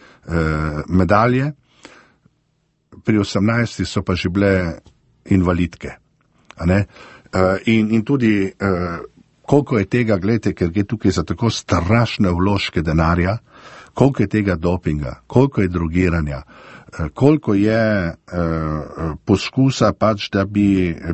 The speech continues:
posamezniki dosegli čim višje rezultate za kakršnokoli ceno, za, za ceno,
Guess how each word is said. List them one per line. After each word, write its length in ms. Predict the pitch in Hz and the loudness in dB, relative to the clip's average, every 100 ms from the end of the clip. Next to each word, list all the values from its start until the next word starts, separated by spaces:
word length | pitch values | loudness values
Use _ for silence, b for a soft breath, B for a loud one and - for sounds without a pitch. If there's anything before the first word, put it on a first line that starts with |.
| - | -4
posamezniki 1120 | 87 - 104 113 98 - 101 - 92 87 87 - | -4 0 2 2 0 0 -2 2 2 2 -2 -6
dosegli 680 | 80 92 - 107 107 101 92 | 0 0 2 0 0 0 -2
čim 240 | - 104 | 2 2
višje 340 | 104 104 - 92 | 4 0 0 -2
rezultate 760 | 87 85 82 104 117 - 131 B B B B - | -2 -4 -2 0 2 2 -2 B B B B 0
za 160 | 104 | 0
kakršnokoli 960 | - 147 160 127 - 117 90 123 117 87 | 2 0 0 -2 -4 -4 -2 0 2 0
ceno, 520 | - 120 113 78 58 - b b b b | 0 0 0 -2 -6 -14 b b b b
za, 400 | 82 104 95 87 | 0 4 4 2
za 320 | 82 101 92 85 | -2 0 0 0
ceno, 480 | - 107 101 95 | -2 -2 2 2